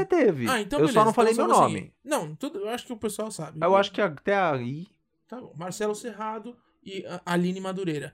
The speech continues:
Speaker 1: Isso.
Speaker 2: É, e esse aqui é o Gritando Baixo.
Speaker 1: Exatamente.
Speaker 2: Um podcast para toda a família.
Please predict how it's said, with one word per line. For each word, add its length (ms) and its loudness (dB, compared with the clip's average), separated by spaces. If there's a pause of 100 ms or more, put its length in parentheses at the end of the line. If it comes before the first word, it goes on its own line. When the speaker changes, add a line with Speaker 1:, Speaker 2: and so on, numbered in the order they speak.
(140)
Speaker 1:
Isso. 420 -6 (160)
Speaker 2:
É, 480 -6
e 140 -2
esse 160 -2
aqui 340 -14
é 120 -8
o 80 -2
Gritando 280 -12
Baixo. 320 -20 (160)
Speaker 1:
Exatamente. 440 -8
Speaker 2:
Um 20 -6
podcast 720 -8 (180)
para 240 -6
toda 400 -8 (560)
a 160 -6
família. 400 -14